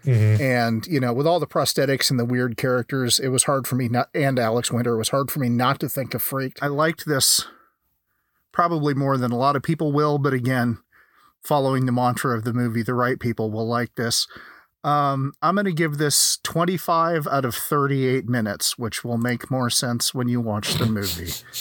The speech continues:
Speaker 1: <laughs> Uh, yeah, this is, I probably have made this comment before, but this is something,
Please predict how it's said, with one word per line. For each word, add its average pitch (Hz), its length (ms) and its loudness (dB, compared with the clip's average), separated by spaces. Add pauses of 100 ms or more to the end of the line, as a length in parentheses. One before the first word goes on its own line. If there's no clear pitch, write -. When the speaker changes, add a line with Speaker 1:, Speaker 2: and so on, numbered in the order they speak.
(500)
Speaker 1:
<laughs> - 800 -6 (1040)
Uh, 143 580 2 (460)
yeah, 135 220 2
this 127 340 0
is, 127 400 4
I 110 220 2
probably 107 340 2
have 104 140 2
made 104 200 2
this 107 160 2
comment 104 320 0
before, 107 280 0
but 98 100 -8
this 120 200 0
is 107 100 4
something, 104 480 2